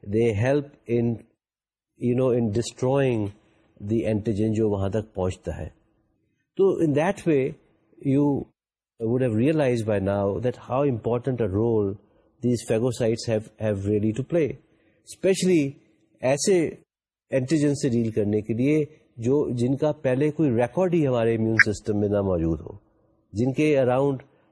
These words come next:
you know، ہمارے پاس کوئی میموری بی سیلز ہی اویلیبل نہ ہو، ان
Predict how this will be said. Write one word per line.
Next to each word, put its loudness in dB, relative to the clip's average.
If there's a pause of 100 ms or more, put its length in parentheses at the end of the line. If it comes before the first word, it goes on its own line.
you 0
know، 2
ہمارے 2
پاس 0
کوئی 0
میموری 2
بی 2
سیلز 0
ہی 4
اویلیبل 0
نہ 0
ہو، -2 (460)
ان 2